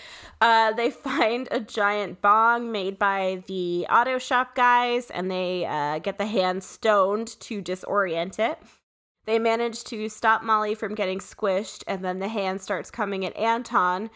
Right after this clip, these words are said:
just as Debbie arrives and stabs it with a ritual dagger. She throws the dagger, and it pins the hand to, uh, Mick's chest and just goes, like, poof.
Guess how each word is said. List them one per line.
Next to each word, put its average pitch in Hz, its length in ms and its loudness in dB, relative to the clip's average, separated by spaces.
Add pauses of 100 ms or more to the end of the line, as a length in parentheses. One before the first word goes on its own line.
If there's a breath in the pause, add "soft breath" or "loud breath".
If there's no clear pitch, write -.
(200 soft breath)
just 220 220 -4
as 208 180 -2
Debbie 190 460 -2
arrives 175 580 -2
and 165 180 -4
stabs 185 460 -2
it 185 100 -4
with 185 160 -6
a 185 60 -4
ritual 175 400 -6
dagger. 175 600 -4 (300 loud breath)
She 240 380 -6
throws 277 440 2
the 247 100 -2
dagger, 214 420 2
and 190 220 -2
it - 240 -8
pins 220 400 -2
the 214 160 -2
hand 185 420 -4 (120)
to, 208 760 2
uh, 202 220 -2
Mick's 202 480 -6
chest 208 480 -4
and 208 160 -4
just 190 240 -12
goes, 190 200 -6
like, 180 300 -10
poof. 453 400 -4